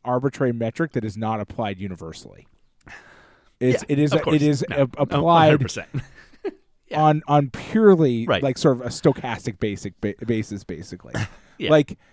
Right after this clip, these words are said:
Speaker 1: uh, like, it, you know, because those two things are inseparable, right?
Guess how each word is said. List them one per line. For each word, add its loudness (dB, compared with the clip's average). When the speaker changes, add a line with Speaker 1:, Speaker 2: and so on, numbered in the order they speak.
Speaker 1:
uh, 2
like, 0
it, -10
you -4
know, 4
because 2
those 8
two -6
things -4
are 2
inseparable, -4
right? -10